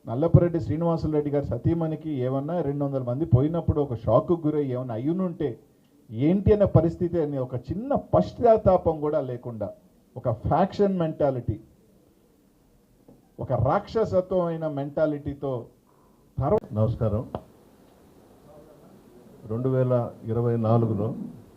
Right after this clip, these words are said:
Speaker 2: ఎలక్షన్స్ జరిగిన విషయం మీ అందరికీ తెలుసు. ఆ ఎలక్షన్స్లో ఈవీఎంల ద్వారా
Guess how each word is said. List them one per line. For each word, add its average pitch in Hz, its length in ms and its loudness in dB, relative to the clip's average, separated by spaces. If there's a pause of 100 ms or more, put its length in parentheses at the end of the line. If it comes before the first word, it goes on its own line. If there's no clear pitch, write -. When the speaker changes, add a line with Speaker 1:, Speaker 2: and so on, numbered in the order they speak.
(1500)
Speaker 2:
ఎలక్షన్స్ 123 500 4
జరిగిన 110 340 0
విషయం 107 340 2
మీ 101 80 0
అందరికీ 98 360 -2
తెలుసు. 95 360 -10 (1700)
ఆ 107 100 -4
ఎలక్షన్స్లో 131 760 0 (1800)
ఈవీఎంల 131 580 -6
ద్వారా 113 380 -12